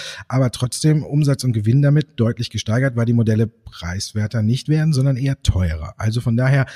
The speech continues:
natürlich viel Spekulation, wird hier bei Apple was verschleiert oder nicht? Tja, jetzt gab's danach direkt auch dann die Gerüchte,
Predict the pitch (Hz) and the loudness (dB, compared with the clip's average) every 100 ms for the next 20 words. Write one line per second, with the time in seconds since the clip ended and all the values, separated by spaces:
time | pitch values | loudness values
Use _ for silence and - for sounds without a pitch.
0 | - - - - 135 147 139 - 185 170 | -16 -18 -20 -4 -2 2 0 2 2 2
1 | 160 151 131 156 170 135 165 - 156 135 | 2 2 2 4 4 4 2 2 2 2
2 | 131 156 151 - 120 131 - 139 117 - | 0 2 0 0 0 0 -2 -2 -2 0
3 | 117 135 127 - 110 110 104 95 117 196 | 0 0 0 -4 -4 0 0 2 2 2
4 | - - - - - 123 110 104 110 - | 0 -12 -14 -14 -6 -2 -2 -2 -4 -2
5 | 117 - 120 120 120 110 110 - 117 117 | -2 0 2 2 0 -2 -4 -4 -4 0
6 | 113 104 104 123 135 147 | 0 2 2 0 2 2